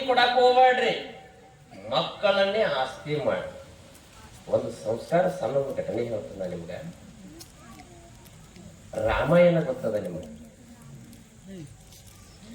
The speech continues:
ಎಷ್ಟು ಸುಂದರ ನೋಡ್ರಿ, ತಾಯಿ ಕಲಿಸುವಂತ ಭಾಷೆ ಎಷ್ಟು ಚೆನ್ನಾಗಿದೆ, ಸಂಸ್ಕಾರ ಎಷ್ಟು ಚೆನ್ನಾಗಿದೆ. ರಾಮಾಯಣ ಗೊತ್ತು.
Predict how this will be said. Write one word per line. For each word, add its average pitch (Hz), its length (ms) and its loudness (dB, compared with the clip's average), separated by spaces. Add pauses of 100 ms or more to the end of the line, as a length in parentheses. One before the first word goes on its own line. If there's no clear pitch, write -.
(140)
ಎಷ್ಟು 277 280 6
ಸುಂದರ 240 400 6 (120)
ನೋಡ್ರಿ, 214 300 4 (580)
ತಾಯಿ 247 300 4
ಕಲಿಸುವಂತ 233 600 0
ಭಾಷೆ - 560 0
ಎಷ್ಟು 220 320 0
ಚೆನ್ನಾಗಿದೆ, 165 560 4 (440)
ಸಂಸ್ಕಾರ 220 460 6
ಎಷ್ಟು 180 240 -2
ಚೆನ್ನಾಗಿದೆ. 143 560 4 (3250)
ರಾಮಾಯಣ 190 540 8
ಗೊತ್ತು. 165 320 4